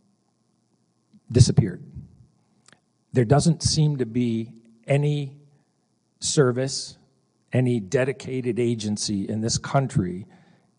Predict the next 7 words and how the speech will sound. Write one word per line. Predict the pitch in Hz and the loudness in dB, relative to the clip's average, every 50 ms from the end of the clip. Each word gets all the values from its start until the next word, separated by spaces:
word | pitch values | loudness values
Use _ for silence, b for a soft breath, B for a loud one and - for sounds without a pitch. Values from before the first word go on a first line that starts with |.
| _ | _
to | - 131 | 2 4
be | 107 120 117 120 117 113 110 107 - - _ - _ _ _ _ _ _ _ - | 4 4 2 0 0 -2 -4 -4 -8 -10 _ -20 _ _ _ _ _ _ _ 0
actively | - 127 123 - - 127 101 117 120 117 117 113 110 107 | 0 0 2 2 2 2 2 2 0 0 0 0 -2 -4
involved | 104 110 107 95 104 123 139 156 165 147 113 107 107 110 110 101 - - - | -6 -6 -8 -2 2 6 8 8 8 6 6 2 0 -2 -4 -4 -8 -10 -10
in | - 117 117 110 107 107 | -10 -8 -8 -6 -6 -4
looking | 113 117 123 123 - 135 127 120 | -2 -2 -2 -2 -4 -6 -6 -4
into | 120 120 123 123 120 - - 123 110 107 104 101 101 | -4 -4 -4 -4 -6 -4 -2 0 0 0 0 -4 -6